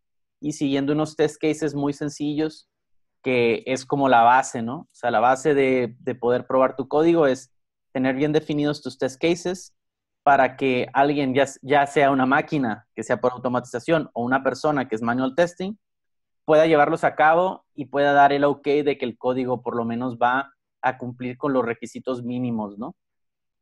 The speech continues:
Entonces, eh, para nosotros siempre ha sido un reto eso porque estamos, pues, lanzando, no sé, eh, dos productos cada trimestre y al final, pues, sí necesi-, y, y tenemos deadlines muy específicos.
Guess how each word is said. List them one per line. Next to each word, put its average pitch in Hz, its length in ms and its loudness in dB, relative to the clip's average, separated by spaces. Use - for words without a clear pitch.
Entonces, 131 800 0
eh, 120 480 -6
para 135 140 2
nosotros 143 280 -4
siempre 156 200 -2
ha 139 40 0
sido 156 160 0
un 151 60 -2
reto 151 260 2
eso 147 200 0
porque 131 180 -6
estamos, 131 560 0
pues, 135 160 -4
lanzando, 143 720 4
no 131 120 -4
sé, 135 340 -2
eh, 117 200 -4
dos 135 260 0
productos 147 640 2
cada 127 280 4
trimestre 160 640 -4
y 131 600 -2
al 123 140 0
final, 131 500 -2
pues, 127 140 -2
sí 131 120 -4
necesi-, 131 420 -8
y, 131 300 -10
y 131 60 -10
tenemos 139 420 -2
deadlines 147 580 0
muy 147 280 0
específicos. - 920 -8